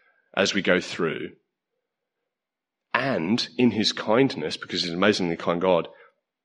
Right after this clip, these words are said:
he's actually still at work, even in all of those real words, world circumstances. And we, we find him providing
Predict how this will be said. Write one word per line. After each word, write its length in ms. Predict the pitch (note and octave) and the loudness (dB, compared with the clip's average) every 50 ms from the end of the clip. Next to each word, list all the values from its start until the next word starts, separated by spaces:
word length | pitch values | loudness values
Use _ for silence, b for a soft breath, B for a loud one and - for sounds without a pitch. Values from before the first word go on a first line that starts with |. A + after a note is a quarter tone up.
| _ _ _ _ _ _ _ _ _ _ - - _ - | _ _ _ _ _ _ _ _ _ _ -20 -20 _ -2
he's 180 | - C#3 A#2+ - | 0 0 0 0
actually 380 | - - - - - D#3 C#3+ C3+ | -2 -2 0 0 2 4 4 4
still 320 | - - - - C#3 A#2+ | 4 2 2 2 4 4
at 80 | A2+ - | 4 4
work, 340 | G2+ G#2+ A2+ G#2 E2 - G#2+ | 4 4 4 4 4 2 2
even 220 | A2 G#2 G#2+ F#2+ | 2 2 2 2
in 80 | F#2+ F#2+ | 2 2
all 160 | F#2+ F#2+ F#2+ | 2 2 0
of 80 | F#2 - | 0 2
those 200 | F#2 F2+ F2 F2+ | 0 0 0 0
real 200 | F#2 F#2 F2+ F2 | 0 0 0 0
words, 320 | F2+ F2+ F2 - - - - F#2+ F2 F#2 F2 - | 0 0 0 0 -2 -2 -4 -6 -10 -14 -8 0
world 300 | F#2+ G2+ F#2+ - F2 - | 4 4 6 6 4 0
circumstances. 800 | - - F#2 F2+ - G#2+ F#2 - - D#2+ D2+ - - D#2+ F2 | 0 0 0 0 0 -2 -4 -2 -2 -2 -2 -2 -4 -4 -4
And 80 | F2+ E2+ | -4 -2
we, 120 | F2 F2 - - - | -4 -4 -6 -6 -2
we 120 | G#2 G2 | -2 -2
find 400 | F2 - - F#2+ F#2 G2 A2 G#2 | -2 0 2 4 4 4 4 2
him 200 | - G#2 F#2+ F#2 | 0 -2 -4 -6
providing 920 | - - F#2+ F2+ D#2 - - E2 E2+ F#2 G2+ G#2 G#2 G#2+ A2 A2+ A#2 A#2+ A2+ | -4 -4 -4 -4 -4 -4 -4 0 2 2 2 2 2 2 2 0 0 -2 -4